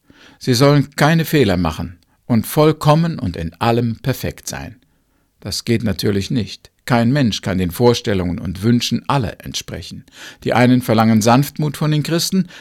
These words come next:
die anderen Kampfbereitschaft. Einige wollen, dass die Gläubigen sich in der Politik engagieren,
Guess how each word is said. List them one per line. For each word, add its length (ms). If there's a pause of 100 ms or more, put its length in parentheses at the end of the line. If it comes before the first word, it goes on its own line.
(200)
die 80
anderen 500
Kampfbereitschaft. 1000 (240)
Einige 440
wollen, 240
dass 120
die 120
Gläubigen 460
sich 160
in 80
der 100
Politik 640
engagieren, 680